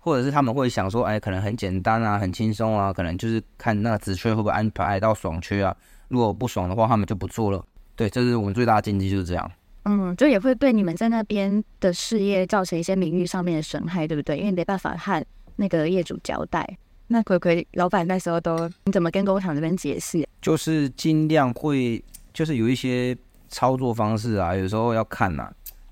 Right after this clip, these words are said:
Speaker 1: 就是有时候每一间工厂它有每一个工厂的属性，那你就要去磨-，跟磨-，工厂做磨合，然后再看员工看怎么样安排。哦，像因为有的工厂是不能够我们去安排职位的，那有一些工厂是可以的，
Speaker 2: 对。
Speaker 1: 那我们当然会看这个人的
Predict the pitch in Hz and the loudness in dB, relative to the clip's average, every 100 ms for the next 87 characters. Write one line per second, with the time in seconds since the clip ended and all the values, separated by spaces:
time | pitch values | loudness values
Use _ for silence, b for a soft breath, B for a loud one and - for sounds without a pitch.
0 | - - 113 101 92 110 104 113 143 156 | -16 -4 0 0 0 0 2 2 2 2
1 | 147 110 101 123 101 98 101 95 123 101 | 0 0 2 2 2 0 -2 -2 -2 0
2 | 90 - 85 - 107 90 113 113 92 85 | -2 -4 -8 -4 -2 -2 0 0 -2 -2
3 | 113 107 101 - 101 92 92 98 - 110 | 0 0 0 -2 -2 -2 -4 -4 -2 0
4 | 104 95 113 120 85 104 92 76 87 85 | -2 -2 -2 -2 -2 -2 0 -2 -4 -6
5 | - - _ _ 92 107 120 98 - 110 | -12 -20 _ _ -2 0 2 0 0 0
6 | 95 95 90 101 101 101 101 85 87 82 | 2 0 0 0 -2 -2 -2 -2 -4 -2
7 | 110 - 101 98 - - 64 - - - | -2 -2 -2 -2 -4 -8 -10 -16 -20 -20
8 | - - 95 98 120 143 147 123 101 101 | -14 -8 -6 -4 0 2 2 2 0 0
9 | 127 131 98 123 117 104 113 101 - 90 | 0 0 0 0 2 2 2 0 -2 -4
10 | 87 95 - 101 98 - 78 85 85 71 | -2 -2 -2 0 -2 -4 -6 -4 -4 -6
11 | 60 b b 131 120 117 120 120 101 87 | -12 b b -4 0 0 0 0 0 2
12 | 190 - 85 82 - - 113 110 60 - | 2 2 -2 -4 -6 -8 -2 -2 -2 -2
13 | 104 98 98 - 123 95 113 101 80 76 | 0 0 -2 0 0 0 0 -2 -2 -4
14 | 78 | -6